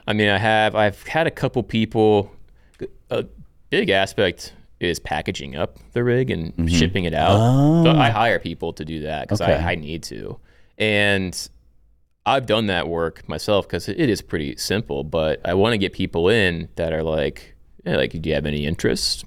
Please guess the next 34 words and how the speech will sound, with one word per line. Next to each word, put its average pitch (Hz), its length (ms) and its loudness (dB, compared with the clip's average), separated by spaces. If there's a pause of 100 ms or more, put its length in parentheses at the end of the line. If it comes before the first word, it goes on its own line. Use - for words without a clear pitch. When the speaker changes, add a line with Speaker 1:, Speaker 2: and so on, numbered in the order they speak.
Speaker 1:
in 92 500 2
doing 104 580 2 (200)
some 101 220 0
of 98 60 0
the 95 60 0
tasks 95 380 0
that 90 200 0
I 85 340 0
first 113 320 0
started 110 320 2
out 120 160 2
doing?" 127 240 0
Because, - 200 2
Speaker 2:
Mm-hmm. 95 80 2
Speaker 1:
like, 90 180 0 (280)
deburring 123 540 2
on 113 80 2
a 101 200 2
bench 92 360 -4
grinder, 117 360 2
it's 113 380 -4 (120)
pretty, 90 340 0 (180)
you 113 100 0
can 95 140 -4
do - 140 -2
this. - 220 -6
Anyone 101 340 0
can 73 160 -6
do - 100 -4
Speaker 2:
Yeah. - 140 -2
Speaker 1:
that, 92 140 -6
more 67 200 -16
or 55 60 -6
less. - 400 -2